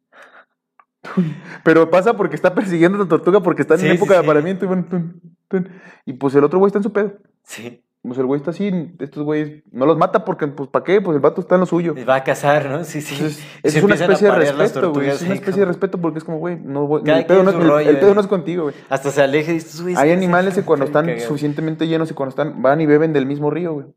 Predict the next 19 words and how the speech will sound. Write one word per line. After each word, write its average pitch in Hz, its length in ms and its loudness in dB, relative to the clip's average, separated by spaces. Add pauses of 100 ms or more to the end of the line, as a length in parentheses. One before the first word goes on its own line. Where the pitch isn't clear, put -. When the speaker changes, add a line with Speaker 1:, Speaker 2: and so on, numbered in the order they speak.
(300)
Speaker 2:
Sí. 156 380 -2 (160)
Speaker 1:
Y 131 180 -2
animales 127 360 0
Speaker 2:
Sí, - 60 -12
Speaker 1:
carnívoros 175 280 2
Speaker 2:
por 180 100 2
eso 175 100 -2
te 147 60 0
Speaker 1:
con 214 60 0
Speaker 2:
digo 185 160 2
que 190 120 -2
respetan 151 420 -2
los 135 140 -4
ciclos, 143 400 -8
o 107 60 -16
sea, 113 140 -6
porque 120 260 -10
saben 151 280 -2
que 143 160 -6